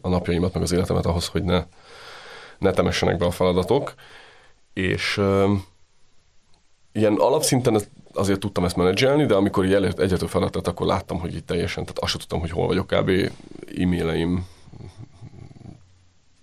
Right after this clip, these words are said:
tízezresével voltak megválaszolatlanok, tehát volt egy olyan pont, hogy tizenháromezer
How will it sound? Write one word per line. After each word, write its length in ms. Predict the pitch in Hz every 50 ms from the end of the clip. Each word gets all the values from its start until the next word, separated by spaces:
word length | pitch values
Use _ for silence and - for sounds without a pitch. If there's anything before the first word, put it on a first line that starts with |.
| _ -
tízezresével 920 | 110 110 107 92 85 87 87 87 87 92 - - 87 90 87 87 87 87
voltak 340 | 87 85 85 87 87 92 82
megválaszolatlanok, 720 | 87 87 87 90 87 87 87 - 90 87 85 87 90 104 -
tehát 160 | 95 87 90
volt 200 | 98 98 92 92
egy 60 | 92
olyan 120 | 92 90 90
pont, 140 | 95 87
hogy 80 | 87 -
tizenháromezer 680 | 98 95 85 67 82 80 82 87 - 82 82 82 -